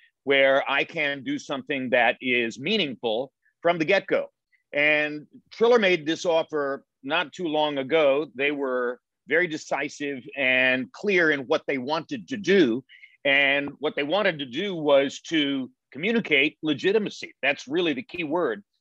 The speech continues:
And the key element here, you've already mentioned the women's championship fight, which will unify titles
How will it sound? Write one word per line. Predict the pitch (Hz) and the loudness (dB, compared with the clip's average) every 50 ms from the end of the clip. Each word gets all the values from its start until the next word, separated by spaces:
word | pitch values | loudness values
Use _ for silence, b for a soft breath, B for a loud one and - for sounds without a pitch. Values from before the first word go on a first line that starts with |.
| _ _ _ _ - | _ _ _ _ -2
And | 127 131 135 139 135 135 139 139 139 139 - 123 | 0 2 4 4 2 0 -2 -4 -8 -12 -14 -16
the | 127 139 | -16 -14
key | - - 190 180 175 | -8 -4 0 2 4
element | 180 196 202 185 151 131 | 4 2 2 -2 -4 -4
here, | 151 156 147 151 | -2 -2 -2 -2
you've | 147 143 127 170 | -2 -2 -2 0
already | 185 185 160 | 0 0 0
mentioned | 151 160 170 170 - - 160 143 131 117 | -2 -4 -6 -6 -6 -10 -12 -10 -8 -4
the | 131 131 127 123 117 | -4 -4 -4 -4 -4
women's | 127 170 202 196 175 151 143 143 131 - - - _ _ _ _ | -2 0 0 0 0 -2 -4 -6 -10 -12 -16 -20 _ _ _ _
championship | - 180 160 151 - 147 143 139 120 - - 160 147 - _ | -6 -2 -2 -2 -2 -2 -2 -4 -4 -4 -4 -6 -6 -4 _
fight, | - 139 127 135 151 139 - | 0 0 2 0 -2 -4 -6
which | 131 143 123 - - | -8 -8 -8 -8 -6
will | 147 143 127 131 127 | -4 -2 -2 -2 -2
unify | 113 113 160 185 180 165 - - 165 156 147 147 143 | -4 -4 -4 -2 -2 -2 -2 0 2 2 2 2 0
titles | - - 156 151 147 147 151 135 120 - | 0 0 0 0 0 0 -2 -4 -6 -10